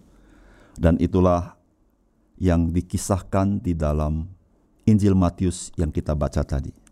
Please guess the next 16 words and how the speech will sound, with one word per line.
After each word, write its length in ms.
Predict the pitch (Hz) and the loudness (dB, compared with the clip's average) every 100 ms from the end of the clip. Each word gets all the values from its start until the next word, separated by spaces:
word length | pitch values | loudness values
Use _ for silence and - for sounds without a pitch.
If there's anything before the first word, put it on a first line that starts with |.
| _ _ _ _ _ _ _ _ - | _ _ _ _ _ _ _ _ 2
Nama 320 | 110 117 120 | 2 4 2
orang 240 | 113 107 - | 0 0 -2
itu 240 | 101 110 | -2 0
ialah 560 | - 85 82 82 82 95 - _ _ _ - | 2 2 2 2 0 -4 -14 _ _ _ -2
Yohanes, 560 | 95 101 98 78 - | 0 2 0 -2 -8
saudara-saudara. 480 | - - 64 55 - _ _ _ _ _ _ _ _ _ _ _ _ _ _ _ _ | -16 -14 -14 -14 -16 _ _ _ _ _ _ _ _ _ _ _ _ _ _ _ _
Yang 180 | 87 78 - | -4 -2 0
kita 160 | 82 | -2
kenal 720 | - 87 82 85 85 87 87 - _ _ _ _ | 2 2 4 2 2 0 -4 -10 _ _ _ _
dengan 320 | 90 80 80 | -2 0 0
satu 320 | 80 80 90 - | -2 -2 -2 0
sebutan 480 | 82 82 - 82 71 | 0 0 -2 -2 -2
atau 160 | 73 76 | -6 -4
panggilan 720 | 76 76 73 78 76 76 85 - _ _ _ _ _ | -4 -2 -2 0 0 -2 -6 -12 _ _ _ _ _
Yohanes 800 | - 80 73 85 87 90 - - _ _ _ _ - | -2 0 2 4 2 0 -6 -18 _ _ _ _ -4
Pembaptis. 800 | 80 71 67 - - - - - | -2 0 -4 -8 -14 -14 -18 -20